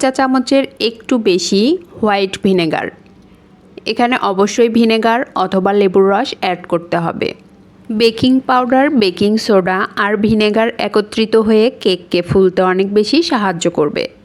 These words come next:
কেকে সুন্দর একটা ফ্লেভারের জন্য অ্যাড করছি হাফ চা চামচ পরিমাণ ভ্যানিলা এসেন্স। আপনারা চাইলে ভ্যানিলা এসেন্সের পরিবর্তে অন্য যে কোনো এসেন্সও ব্যবহার করতে পারেন। সবগুলো ভালোভাবে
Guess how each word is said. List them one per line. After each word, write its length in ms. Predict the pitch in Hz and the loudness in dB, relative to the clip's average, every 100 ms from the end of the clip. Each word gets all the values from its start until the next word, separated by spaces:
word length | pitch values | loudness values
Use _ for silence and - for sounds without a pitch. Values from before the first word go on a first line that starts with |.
| - | -10
কেকে 240 | - 233 247 - | -4 0 -2 0
সুন্দর 240 | 240 233 233 | 2 2 0
একটা 140 | 240 254 | -2 -2
ফ্লেভারের 420 | 208 196 202 202 220 | 2 2 2 0 0
জন্য 140 | 220 220 | 2 0
অ্যাড 140 | 214 - | 0 -2
করছি 300 | 220 220 220 233 247 | -2 0 0 0 0
হাফ 140 | 226 220 | -2 0
চা 80 | 233 | -2
চামচ 280 | 240 233 240 - - | 0 -2 -4 -6 -2
পরিমাণ 340 | 185 180 180 240 240 | 0 0 0 0 2
ভ্যানিলা 360 | 214 202 208 - 185 | 2 4 2 0 -4
এসেন্স। 360 | - 165 139 170 - - - - - - - - - - - - 226 | -2 -2 -2 -4 -12 -16 -20 -20 -20 -20 -20 -20 -20 -20 -16 -4 -4
আপনারা 320 | 220 240 254 247 | 0 2 2 2
চাইলে 200 | 254 254 233 | 0 2 0
ভ্যানিলা 280 | 185 190 202 | 2 2 2
এসেন্সের 320 | 214 226 220 226 | 2 0 0 0
পরিবর্তে 420 | 233 226 220 220 233 | 0 2 0 0 0
অন্য 120 | 220 220 220 | 2 0 0
যে 60 | 226 | 0
কোনো 140 | 226 226 226 | 2 2 2
এসেন্সও 360 | 233 226 269 370 | 0 0 0 2
ব্যবহার 300 | 254 190 180 170 | 2 0 0 -2
করতে 200 | 170 170 | -2 -4
পারেন। 220 | - - - - - - - | -4 -6 -6 -10 -18 -20 -10
সবগুলো 440 | - 226 226 240 240 233 | -2 -2 -2 0 0 2
ভালোভাবে 420 | 240 240 240 | 2 2 0